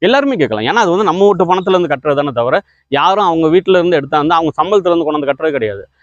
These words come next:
அதிகாரிகள்ங்கிறவங்களும் சரி, அரசியல்வாதிங்கிறவங்களும் சரி, நமக்கு வேலை பார்க்கறது தானே. இந்த ஒரு உணர்வு வரணும்.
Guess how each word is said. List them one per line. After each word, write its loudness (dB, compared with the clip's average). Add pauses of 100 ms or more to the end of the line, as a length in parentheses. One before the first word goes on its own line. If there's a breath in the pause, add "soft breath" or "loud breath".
(160)
அதிகாரிகள்ங்கிறவங்களும் 2
சரி, 0
அரசியல்வாதிங்கிறவங்களும் -2
சரி, -6
நமக்கு -2
வேலை 2
பார்க்கறது -2
தானே. -2 (440)
இந்த 4
ஒரு 2
உணர்வு 0
வரணும். -2